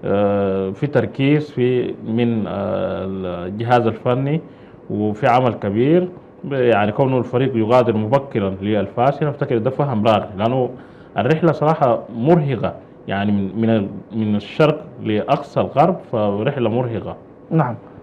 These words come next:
Speaker 2: طيب، ننتقل لمدينة كوستي وفريق الرابطة اللي أيضًا برضو يعني بيفقد في كثير من النقاط، ممكن تلقى هزيمة ثقيلة من، آه، أهل شندي.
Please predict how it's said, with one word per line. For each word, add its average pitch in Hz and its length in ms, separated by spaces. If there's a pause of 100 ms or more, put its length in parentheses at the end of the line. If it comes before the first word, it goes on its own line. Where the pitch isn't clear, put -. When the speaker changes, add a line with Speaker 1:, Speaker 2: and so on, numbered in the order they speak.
(260)
Speaker 2:
طيب، 156 220
ننتقل 143 360
لمدينة 139 340
كوستي 160 480
وفريق 147 540
الرابطة 151 480 (100)
اللي 131 140
أيضًا 151 180
برضو 143 440
يعني 117 220
بيفقد 143 420
في 127 80
كثير 139 320
من 135 100
النقاط، 135 400
ممكن 139 180
تلقى 139 400
هزيمة 151 240
ثقيلة 147 460 (560)
من، 139 300
آه، 117 300
أهل 127 240
شندي. 113 200